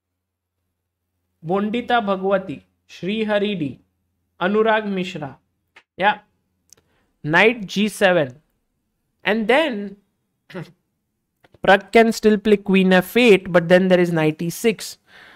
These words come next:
So he must take. Let's say he takes and takes. And we reach this endgame, which seems like equal.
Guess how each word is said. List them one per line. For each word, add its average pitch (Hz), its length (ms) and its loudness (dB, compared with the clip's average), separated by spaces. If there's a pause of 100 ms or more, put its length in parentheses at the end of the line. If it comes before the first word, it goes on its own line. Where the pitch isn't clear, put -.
(200)
So 190 220 4
he 185 120 4
must 190 340 2 (120)
take. 160 400 4 (520)
Let's 156 220 -4
say 170 120 0
he 156 100 0
takes - 720 -2 (720)
and 143 400 -6
takes. - 500 -4 (540)
And 170 160 -10
we 202 120 -10
reach 220 240 -14
this 254 300 -14
endgame, 170 560 -4 (640)
which 202 260 -6
seems 320 500 -2
like 277 300 -2 (3250)
equal. 170 420 2